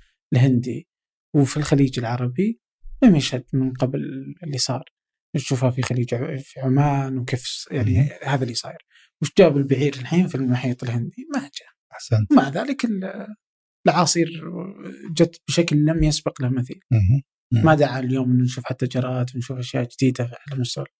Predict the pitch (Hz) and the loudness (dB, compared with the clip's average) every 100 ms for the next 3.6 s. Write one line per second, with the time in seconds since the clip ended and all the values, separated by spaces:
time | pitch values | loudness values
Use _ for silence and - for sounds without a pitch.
0 | - 139 156 69 73 104 71 - - 71 | -10 -8 -8 -8 -6 -6 -4 -6 -8 -6
1 | 73 - _ _ - - _ _ 143 160 | -8 -10 _ _ -20 -20 _ _ 6 6
2 | 175 170 165 151 190 190 127 131 127 131 | 6 4 2 4 6 6 4 -4 -6 -8
3 | 131 143 - 131 127 | -10 -12 -6 -2 -2